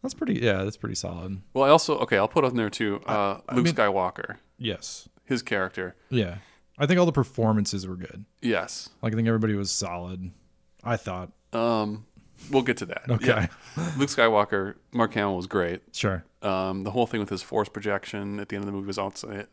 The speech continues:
Speaker 2: was awesome.
Speaker 1: Okay, yeah.
Speaker 2: I really enjoyed that. That was a good way to close out his character arc.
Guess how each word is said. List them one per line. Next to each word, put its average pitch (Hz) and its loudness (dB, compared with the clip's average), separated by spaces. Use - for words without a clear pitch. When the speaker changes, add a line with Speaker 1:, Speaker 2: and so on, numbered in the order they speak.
Speaker 2:
was 107 -6
awesome. 101 -4
Speaker 1:
Okay, 104 -2
yeah. 110 -2
Speaker 2:
I 101 0
really 101 -2
enjoyed 95 -4
that. 92 0
That 101 -4
was 92 -8
a 95 -12
good 98 -6
way 98 -2
to 92 -4
close 101 -4
out 92 -6
his 90 -8
character 98 -6
arc. 98 -10